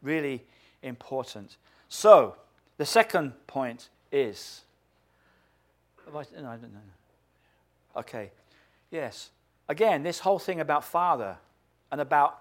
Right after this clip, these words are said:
Abba, Father, speaks about this. Dave talked about last week about this intimate room, about going into a, a room. We, we think,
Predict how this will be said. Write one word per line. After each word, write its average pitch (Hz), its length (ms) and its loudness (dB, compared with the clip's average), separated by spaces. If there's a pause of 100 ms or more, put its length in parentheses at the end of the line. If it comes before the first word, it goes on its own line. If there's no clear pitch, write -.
(100)
Abba, 147 480 0 (520)
Father, 113 600 -6 (600)
speaks - 480 -6
about 156 380 0
this. - 400 -8 (420)
Dave 208 240 -2
talked 180 200 -8
about 151 240 0
last 143 240 -2
week 120 120 -10
about 127 200 -4
this - 180 -10
intimate 160 500 -8
room, 156 400 -6 (1000)
about 147 240 2
going 160 260 6
into 156 300 -4
a, 151 160 2 (180)
a 143 120 0
room. 147 340 -4
We, 131 200 -8 (260)
we 143 100 -8
think, 147 260 -10